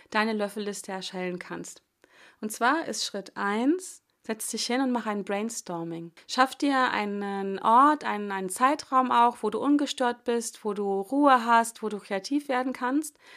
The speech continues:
Mach dir einen schönen Tee oder irgendwas anderes Schönes zu trinken. Mach's dir gemütlich, dass du dich wohlfühlst.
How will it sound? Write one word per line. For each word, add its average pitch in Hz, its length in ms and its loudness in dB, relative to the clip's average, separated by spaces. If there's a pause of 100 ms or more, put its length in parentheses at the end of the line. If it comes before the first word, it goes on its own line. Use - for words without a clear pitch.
(380)
Mach 208 160 0
dir - 120 -2
einen 220 100 0
schönen 202 360 -4
Tee 294 480 2
oder 202 200 0
irgendwas 196 280 -2
anderes 240 340 -2
Schönes 220 300 -2
zu - 120 -8
trinken. 214 720 -4
Mach's 226 220 -2
dir 220 120 -6
gemütlich, 226 580 -4
dass 220 160 -8
du - 100 -10
dich 196 240 -12
wohlfühlst. 233 580 -4